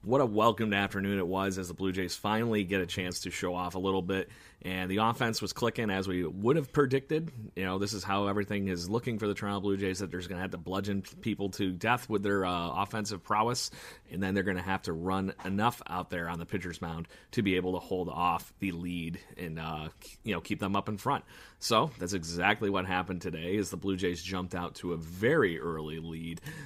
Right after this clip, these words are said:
Um, as you, if you were following our tweets during the game, uh, we were live tweeting on the at Birdwatching G C Twitter handle. Ryan Tellez broke open the scoring with a d-, ground rule double that he laced down the right field line.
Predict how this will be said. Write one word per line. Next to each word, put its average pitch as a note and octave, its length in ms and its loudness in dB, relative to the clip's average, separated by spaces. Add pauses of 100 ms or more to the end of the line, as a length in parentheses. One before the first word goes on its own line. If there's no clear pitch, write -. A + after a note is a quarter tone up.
(120)
Um, F2 320 0
as F#2+ 180 0
you, A2 60 2
if G2+ 100 -2
you G#2+ 100 0
were G2+ 100 4
following G#2 400 2
our F#2+ 100 0
tweets - 340 -2
during G2 260 0
the F2 100 -4
game, A2 480 0 (420)
uh, F2 200 0
we F2 140 0
were F2 80 2
live F#2+ 240 2
tweeting G2 340 2
on F2+ 120 -4
the F2 200 -6
at F#2 220 0
Birdwatching F#2+ 560 0
G F#2+ 220 -2
C F#2+ 320 0
Twitter F#2 380 0
handle. G2 500 -2 (260)
Ryan G#2+ 220 2
Tellez G#2+ 420 2
broke G#2 300 2
open G#2+ 320 0
the F#2+ 180 0
scoring G#2 480 2
with F2+ 140 0
a F2 200 0
d-, E2+ 140 -6 (220)
ground G2+ 200 0
rule G#2+ 160 4
double G2+ 320 0
that F#2 100 0
he F2+ 100 0
laced F#2+ 320 0
down F#2+ 180 0
the F#2+ 80 0
right F#2+ 240 2
field G2 240 2
line. F#2+ 400 0